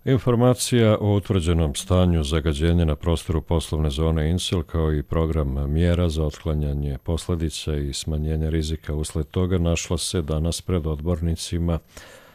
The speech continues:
Skupštine grada Banja Luka. Iz nadležnog ministarstva poručuju da će kontaminirano zemljište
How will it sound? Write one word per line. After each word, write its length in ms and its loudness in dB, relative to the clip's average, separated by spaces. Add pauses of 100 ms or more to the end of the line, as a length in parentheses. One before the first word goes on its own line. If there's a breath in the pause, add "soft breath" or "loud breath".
(160 loud breath)
Skupštine 520 -4
grada 280 0
Banja 280 2
Luka. 400 -2 (680 loud breath)
Iz 180 2
nadležnog 560 2
ministarstva 640 -2
poručuju 580 -2
da 140 0
će 240 -4
kontaminirano 840 -2
zemljište 720 -4